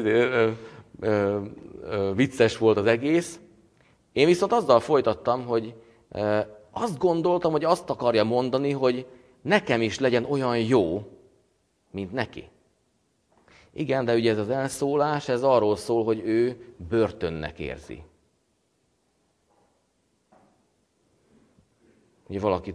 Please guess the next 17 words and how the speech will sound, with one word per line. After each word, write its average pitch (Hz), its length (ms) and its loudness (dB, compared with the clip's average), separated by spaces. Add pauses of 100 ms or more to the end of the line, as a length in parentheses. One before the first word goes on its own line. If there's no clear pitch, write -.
valaki 90 380 0
házasságot 104 580 -4
kötött, 120 260 -6
és 98 140 -6
akkor 95 220 -6
mindjárt 92 280 -4
megjelent 85 440 -2
a, 85 100 -4 (420)
a - 80 -16
Facebookján, 92 600 0
hogy 85 200 -4 (280)
őszinte 131 520 -4
részvétem. 73 640 -10 (1000)
Ugye 104 120 -4
valamit, 160 340 6
valamit 143 340 6
úgy, 139 280 0